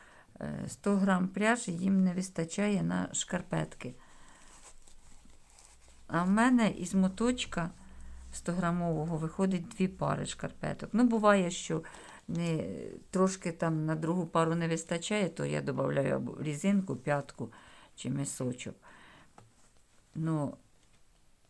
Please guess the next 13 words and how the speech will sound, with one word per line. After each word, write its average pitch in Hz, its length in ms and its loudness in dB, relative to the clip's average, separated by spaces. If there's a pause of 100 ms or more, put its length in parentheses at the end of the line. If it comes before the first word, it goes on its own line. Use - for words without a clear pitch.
(1080)
на 147 400 -2 (140)
шкарпетки, 156 800 -6
на, 139 160 -4
на 143 300 -6
дві 135 200 -6
пари, 170 420 -2 (400)
майже 170 340 4
на 143 120 -2
дві 135 200 -4
пари, 165 340 2
а 139 100 -2
коли 151 260 -2
і 143 300 -4